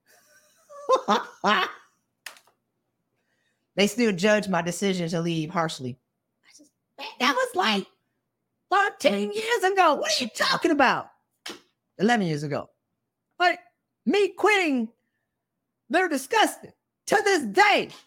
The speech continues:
it don't matter what I do, what I achieve, and I don't care because I'm not necessarily trying to prove them wrong, but it's like, it don't matter what, it's still, uh, in their mind, stupid for me to leave my money on the table. They don't,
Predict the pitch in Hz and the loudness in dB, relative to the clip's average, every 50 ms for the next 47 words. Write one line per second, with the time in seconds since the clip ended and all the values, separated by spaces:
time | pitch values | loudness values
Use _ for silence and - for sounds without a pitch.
0 | _ _ _ 349 381 403 381 349 320 320 320 311 294 277 269 269 302 392 415 415 | _ _ _ 0 2 4 4 2 4 4 2 4 4 2 2 2 4 4 4 4
1 | 415 403 403 359 339 330 339 330 320 311 294 381 - - 220 247 320 359 370 403 | 4 2 0 0 0 0 0 0 0 0 0 -2 -4 -6 0 2 2 4 4 2
2 | 392 - 359 - - - 294 285 277 269 269 269 - _ _ - 294 330 359 381 | 0 -2 -2 -4 -6 -6 -6 -4 -4 -6 -8 -12 -14 _ _ 0 2 2 2 0
3 | 370 359 - - 311 302 262 254 - 254 233 254 262 277 277 254 226 - - 226 | -2 -2 -2 -2 -2 0 -2 -2 -2 0 0 2 2 2 2 0 -2 -4 -2 -2
4 | 220 214 - 220 - 220 208 196 185 - - 196 180 170 - 202 196 175 180 175 | -2 -2 -2 -4 -6 -4 -4 -4 -4 -6 -6 -6 -8 -6 -4 -4 -4 -2 -2 -2
5 | 202 294 320 294 262 233 240 247 294 320 320 320 302 294 349 370 381 392 370 349 | 0 0 0 0 0 0 0 0 0 0 2 2 2 2 0 0 0 0 2 2
6 | 359 403 427 427 392 349 311 311 302 294 339 370 320 320 - _ 427 440 440 427 | 0 0 0 0 0 2 2 2 2 2 0 -2 -2 -2 -8 _ -4 -2 -2 -2
7 | 403 359 330 - 285 302 - - 277 269 269 226 - _ 302 320 339 370 392 381 | -2 -4 -4 -4 -2 -2 -2 -4 -12 -18 -18 -20 -14 _ -8 -4 -2 -2 -2 0
8 | 339 320 302 294 277 262 - - - - 403 370 294 - - - - - 233 262 | 0 2 2 2 0 -2 -4 -6 -2 0 2 2 2 0 -4 -10 -6 -4 0 0
9 | 302 311 302 302 302 294 285 262 269 262 254 247 240 240 226 220 214 214 - 233 | 2 2 2 2 2 0 0 0 0 0 0 0 0 0 -2 -2 -4 -4 -2 -2
10 | 202 185 135 - - - 320 339 370 359 359 349 320 294 | -2 -2 -4 -6 -8 -2 0 0 2 2 0 0 -2 -6